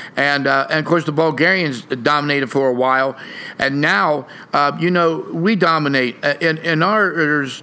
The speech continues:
there's, uh, twenty-two weight classes, ten for women and twelve for men. And my gym holds seven of the total records. We have the greatest male powerlifter and the greatest female powerlifter of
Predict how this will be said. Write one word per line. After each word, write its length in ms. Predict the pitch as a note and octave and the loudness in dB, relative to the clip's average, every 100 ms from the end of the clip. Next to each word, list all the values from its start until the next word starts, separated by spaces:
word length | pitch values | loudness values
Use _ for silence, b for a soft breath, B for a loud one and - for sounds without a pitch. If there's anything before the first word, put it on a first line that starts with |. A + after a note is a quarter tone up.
| - | -4
there's, 240 | C#3+ B2+ | -2 0
uh, 80 | C3 | -2
twenty-two 580 | B2+ F#3+ A#3 G#3 - F#3+ | 0 0 2 2 0 2
weight 200 | E3 D#3+ | 2 0
classes, 500 | D3 C3+ B2 A2+ G#2+ | 0 0 0 -6 -4
ten 240 | - G#3 | 0 0
for 160 | G#3 G#3 | 2 0
women 420 | D#3 C#3+ C3+ C3+ - B B B B B | 2 2 0 -2 -6 B B B B B
and 380 | C3+ C3 C3 - | 0 0 0 -4
twelve 420 | C#3 E3 E3 D#3+ | 0 2 2 0
for 140 | - D3+ | -2 0
men. 360 | C3+ A#2+ A2 - B | 0 0 -2 -6 B
And 240 | C3 B2+ | -2 -2
my 240 | B2+ C#3+ F#3 | 0 0 0
gym 420 | D3 E3+ D#3 C3+ | 0 0 0 0
holds 400 | A#2 D#3 C3+ A#2 | 0 2 2 -2
seven 460 | - E3+ F3 C#3+ C#3 | 0 2 2 0 0
of 160 | B2+ | 0
the 80 | A#2+ | 0
total 340 | - F3+ D#3+ | 0 0 0
records. 480 | A2 G#2+ - G#2+ - - B B B B B B | 0 -4 -6 -12 -14 -18 B B B B B B
We 140 | D3+ | 2
have 120 | D3+ C#3+ | 2 2
the 120 | B2+ | 0
greatest 440 | C3+ F#3 G3 - | 2 2 2 0
male 300 | E3 F3+ F3+ | 0 2 2
powerlifter 580 | C#3+ E3 G3 D#3 C#3+ D#3 | 0 0 2 0 0 -2
and 80 | C#3 | -2
the 80 | B2 | -2
greatest 420 | D3+ D#3 C#3+ - | 0 0 -2 -2
female 360 | F3+ D#3+ C3 | 0 0 0
powerlifter 520 | A#2+ C3 B2+ C3 B2 | 0 0 0 -2 -2
of 140 | B2+ | -2